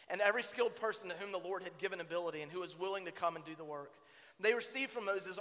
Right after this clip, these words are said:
all the offerings the Israelites had brought to carry out the work of constructing the sanctuary. And the people continued to bring free will offerings morning after morning. So all the skilled workers who were doing all the work on the sanctuary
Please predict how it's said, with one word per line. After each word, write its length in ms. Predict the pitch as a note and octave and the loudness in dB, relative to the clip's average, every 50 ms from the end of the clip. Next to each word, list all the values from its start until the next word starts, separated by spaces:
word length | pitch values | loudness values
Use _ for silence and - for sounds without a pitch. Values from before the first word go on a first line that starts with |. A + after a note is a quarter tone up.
| - | 0
all 200 | G3+ G#3 A#3 B3+ | 2 4 4 4
the 80 | C4 C#4 | 4 4
offerings 520 | A#3+ A3 A3 G#3+ G#3+ G#3+ A3 G#3 G3+ G3 | 6 6 6 6 4 2 -2 -4 -4 -4
the 160 | D#3+ F#3 F#3+ G3 | -4 -2 0 0
Israelites 500 | G#3 G3+ - A3 F#3+ F#3 F3+ F3+ - - | 0 0 0 2 4 4 4 4 2 -6
had 120 | F#3+ E3 | -8 -2
brought 260 | D#3 F3+ F3+ F#3+ F3 | 2 4 4 4 2
to 60 | F3 | -2
carry 320 | F3 - F#3 F#3 F#3 F3+ F3+ | -6 -4 -4 0 2 4 4
out 140 | F3 F#3+ F#3 | 4 4 2
the 80 | F3 | 0
work 260 | D#3 E3+ E3+ F3 E3+ | 0 2 2 2 0
of 80 | F3+ - | -4 -10
constructing 540 | - F3 - - - F#3 E3 D#3+ - E3 D#3 | -10 -10 -8 -4 0 0 0 0 -2 -10 -12
the 40 | D3 | -10
sanctuary. 680 | - - D#3+ D#3+ D#3 - - F3+ D#3 C#3+ C#3 C3+ C3+ C3+ - - - - - - - | -8 -8 -8 -8 -8 -10 -8 -6 -6 -4 -4 -6 -8 -10 -14 -20 -20 -20 -18 -4 0
And 120 | - G3+ G3+ | 2 2 2
the 60 | G3 | 0
people 280 | - B3 A#3+ A#3 A3 | -2 -2 0 2 2
continued 640 | G#3+ A3 - A3 G3+ - - A3+ C4+ D4 C#4+ A#3+ F3+ D#3 | 2 2 0 -2 -2 -2 -2 -2 -2 -2 -2 -6 -6 -8
to 100 | F3 E3+ | -8 -6
bring 260 | D#3+ D#3+ D#3+ D#3+ D#3 | -4 -2 -2 -2 -4
free 220 | D3+ - B3 B3+ C4 | -6 -4 -2 0 2
will 120 | B3+ A3+ | 2 2
offerings 520 | G3+ F3+ F3 F3 E3+ E3+ F3 D#3 D#3 D#3 - - - F3 F3+ | 4 4 4 2 2 0 -4 -6 -8 -10 -14 -14 -12 -6 -2
morning 340 | G3 A3+ B3 B3 C4 C4 B3+ B3 - - | 0 2 2 2 0 -2 -2 -4 -2 2
after 400 | G3+ F#3+ F#3+ F#3 - - - F#3+ | 4 4 4 2 0 -4 -6 -4
morning. 380 | F3+ F3 E3+ E3+ D#3+ D3+ C#3 C3 B2 A#2+ - - - - - - - | -4 -2 -2 -2 -2 -4 -8 -12 -14 -16 -20 -20 -20 -20 -20 -16 -6
So 200 | - - A#3+ G#3+ | 0 4 6 8
all 160 | A#3 C4 D4+ | 8 8 6
the 80 | D#4 | 4
skilled 320 | C4+ - - C#4 A#3+ A3 - | 0 -2 0 2 2 2 4
workers 360 | G#3 B3 B3 A#3+ A3+ G#3 - | 4 2 2 2 -2 -4 -2
who 80 | A3+ A3 | 0 0
were 100 | G3+ G3 | 0 0
doing 340 | E3+ F3 B3 D4 D#4 C#4+ | 0 -2 -4 -4 -2 2
all 120 | B3+ G#3+ G3 | 2 2 2
the 80 | F#3+ | 2
work 220 | F#3 F#3+ G3 G3 - | 2 0 0 0 -2
on 60 | F#3+ | -4
the 60 | F3+ F3 | -4 -4
sanctuary 600 | - F#3 F#3+ F#3 F#3 - G3 F#3 E3+ E3 D#3+ | -4 -4 -4 -4 -6 -4 -2 -2 -2 -2 -2